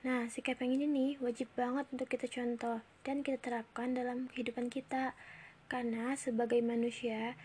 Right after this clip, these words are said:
kita harus pantang menyerah dan tidak boleh berputus asa. Yang kedua, ada jiwa nasionalisme atau patriotisme yang tinggi. Serta yang terakhir, ada idealisme perjuangan yang tinggi.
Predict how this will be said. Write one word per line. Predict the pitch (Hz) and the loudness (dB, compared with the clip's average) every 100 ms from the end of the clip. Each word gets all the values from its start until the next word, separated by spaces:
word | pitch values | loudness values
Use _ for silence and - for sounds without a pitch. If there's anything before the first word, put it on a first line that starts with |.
| - | -18
kita | - 262 277 | -12 -4 0
harus | 277 285 - - - - - | 0 -2 -8 -14 -20 -20 -8
pantang | 262 240 240 247 | -4 -4 -2 0
menyerah | 240 233 226 226 240 | 2 2 0 -2 0
dan | 269 | 0
tidak | 262 240 233 | 2 0 0
boleh | 226 247 | 0 0
berputus | 262 233 - - 233 - | -2 -6 -8 -10 -10 -8
asa. | 226 - 226 226 - - - - _ - - - | -8 -6 -8 -8 -18 -20 -20 -20 _ -20 -20 -6
Yang | 247 247 | -4 -2
kedua, | 233 240 240 262 277 | 2 2 4 4 4
ada | 262 | 4
jiwa | 233 233 233 254 | 4 2 2 4
nasionalisme | 262 254 247 240 233 226 233 254 254 | 2 0 -2 2 0 0 0 2 0
atau | 247 262 - - - | -2 -4 -6 -20 -8
patriotisme | 240 233 - 240 233 233 - 254 | -6 -6 0 0 0 -4 -2 2
yang | 254 247 | 2 2
tinggi. | 233 226 220 220 226 - - - - - | 2 2 2 0 -4 -16 -20 -20 -20 -20
Serta | - - - | -20 -10 -4
yang | 226 233 226 | -2 0 -2
terakhir, | 233 220 220 - 240 269 - - - - - | -2 -4 -6 0 0 0 -6 -20 -20 -20 -16
ada | 262 233 254 262 | -10 -2 0 0
idealisme | - 233 240 240 233 233 - 254 | 0 2 2 4 2 0 0 -2
perjuangan | 262 233 226 226 226 247 | 0 -4 -2 -2 0 0
yang | 240 | -2
tinggi. | 226 226 226 | -2 0 0